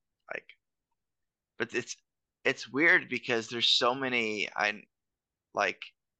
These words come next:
people like that, women that have been pregnant that have, like, done, been, like,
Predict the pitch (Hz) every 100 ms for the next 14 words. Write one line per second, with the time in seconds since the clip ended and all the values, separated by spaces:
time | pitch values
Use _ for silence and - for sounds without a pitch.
0 | _ _ 113 101 - - 101 98 - 95
1 | 92 80 - - 117 113 101 90 98 95
2 | - 110 - - 110 - 117 117 196 160
3 | - - 104 90 - _ _ _ _ _
4 | _ _ _ _ _ _ - 117 143 135
5 | 113